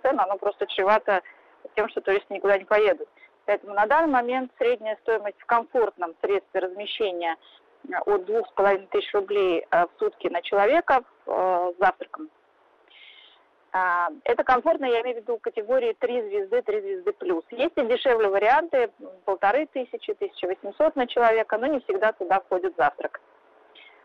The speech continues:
А максимальная цена на данный момент, мы не берём такие объекты размещения, которые претендуют на пять звёзд, там, типа Родины и так далее,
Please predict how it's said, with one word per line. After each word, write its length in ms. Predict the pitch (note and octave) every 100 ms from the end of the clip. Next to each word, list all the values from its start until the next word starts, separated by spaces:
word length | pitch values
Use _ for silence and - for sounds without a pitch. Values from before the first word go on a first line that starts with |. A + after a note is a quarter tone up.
| _
А 140 | - F#3
максимальная 640 | G#3 - B3 E4 E4 D4+
цена 200 | - C#4
на 160 | C4+ A#3+
данный 260 | A#3+ A#3+ A#3+
момент, 480 | A#3 A#3 A#3 A3+ - _ _ _
мы 120 | A3+ B3
не 100 | A#3+
берём 340 | B3 A#3 G#3
такие 320 | G3 F3+ G3
объекты 340 | F3+ G3 - F#3+
размещения, 580 | F#3+ G#3 - G#3 F3+
которые 340 | F3+ F#3+ F#3+ F#3
претендуют 520 | - F3+ G3 F#3+ F3
на 100 | F#3
пять 240 | F3 F#3+ F3+
звёзд, 320 | G#3+ D4+ -
там, 180 | F#3+ F3
типа 240 | - -
Родины 520 | F3+ B3+ B3 G3 F#3 F3
и 40 |
так 240 | - F#3 F3+
далее, 380 | F#3 E3+ E3+